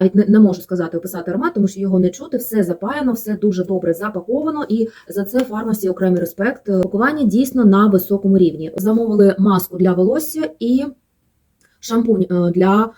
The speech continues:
волосся з ароматом лаванди. Маска двісті мілілітрів і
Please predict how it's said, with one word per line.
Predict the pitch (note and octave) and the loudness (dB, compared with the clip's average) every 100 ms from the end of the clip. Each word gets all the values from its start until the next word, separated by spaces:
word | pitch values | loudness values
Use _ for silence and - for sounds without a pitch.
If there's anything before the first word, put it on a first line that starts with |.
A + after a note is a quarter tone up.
| _ | _
волосся | F3+ F#3 B3+ C4+ | 2 2 2 -2
з | A#3+ G3+ | -4 -2
ароматом | F#3 F#3+ G#3+ G3+ | 0 0 2 2
лаванди. | F#3+ E3+ E3+ | 2 0 0
Маска | A3 G#3 F#3 | 0 0 -2
двісті | F#3 F#3+ A3 | -2 0 0
мілілітрів | B3 C#4 C#4 C#4+ C#4+ - - _ _ _ _ G#3+ | -2 -2 -4 -6 -8 -12 -20 _ _ _ _ -4
і | B3 | -2